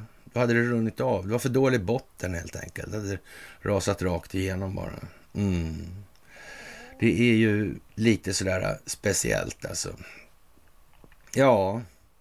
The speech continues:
Och förordningen har alltså fått kritik för att vara verkningslös av flera skäl, alltså. Människorättsorganisationen Swedwatch pekar på att korruption gör det svårt att säkerställa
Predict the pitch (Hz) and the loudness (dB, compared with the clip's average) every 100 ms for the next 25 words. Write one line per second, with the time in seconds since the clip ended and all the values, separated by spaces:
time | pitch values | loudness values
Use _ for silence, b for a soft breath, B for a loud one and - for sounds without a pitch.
0 | _ B B B B 135 131 131 117 - | _ B B B B 6 8 8 6 0
1 | - - 185 175 123 123 175 175 170 147 | -6 0 6 8 8 4 4 4 4 4
2 | 135 127 120 - 135 - 131 185 - - | 2 -2 -2 -2 -2 2 4 4 2 -2
3 | 131 123 117 131 170 92 - 98 95 113 | 2 4 4 4 4 2 -4 -8 -6 -2
4 | 123 117 123 - - 104 160 196 - 104 | -2 -2 -4 -4 -4 -2 0 -2 -4 -6
5 | 98 78 69 71 - 62 - - - B | -6 -8 -10 -8 -6 -8 -10 -16 -20 B
6 | B B B B B B 160 170 127 107 | B B B B B B 4 4 4 0
7 | 123 - 120 113 120 113 113 127 139 156 | -2 0 -2 -2 -2 -2 -4 -4 -4 -4
8 | - 135 170 170 175 151 - 165 117 117 | -2 0 2 2 0 0 2 0 0 -2
9 | 117 - 120 123 120 - - 151 208 190 | -2 -2 0 0 -2 -4 0 2 4 2
10 | 117 113 110 110 - 104 151 180 143 - | 4 4 2 0 -2 -2 0 0 0 2
11 | 147 110 101 - 120 156 131 | 2 2 -2 -2 0 2 2